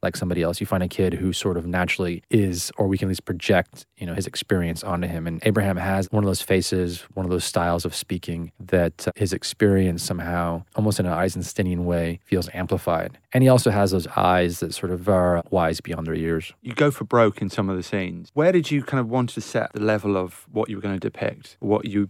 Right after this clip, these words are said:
Speaker 2: were not gonna depict? You know, wh-, where did it lie?
Speaker 1: Uh, so you mean in terms of the violence, the level
Speaker 2: Yeah,
Speaker 1: of violence? Or,
Speaker 2: in terms of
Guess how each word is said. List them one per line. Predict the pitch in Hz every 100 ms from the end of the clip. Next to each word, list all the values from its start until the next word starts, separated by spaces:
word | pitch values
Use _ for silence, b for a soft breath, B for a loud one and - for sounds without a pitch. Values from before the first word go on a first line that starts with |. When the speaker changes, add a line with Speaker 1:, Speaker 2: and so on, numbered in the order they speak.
| -
Speaker 2:
were |
not | 101 117 -
gonna | 101 92
depict? | 95 - - - -
You | 113
know, |
wh-, | 107 107
where | -
did | 127
it | 120
lie? | 104 107 101 92 85 - _
Speaker 1:
Uh, | 110 107
so | -
you | 107
mean | 104
in |
terms | 90 101
of | 92
the | 90
violence, | 82 78 82 87 101
the | -
level | 85 85
Speaker 2:
Yeah, | 254 196 123 95
Speaker 1:
of | -
violence? |
Or, | 135 -
Speaker 2:
in | 135
terms | 165 143 131
of | 123 110 98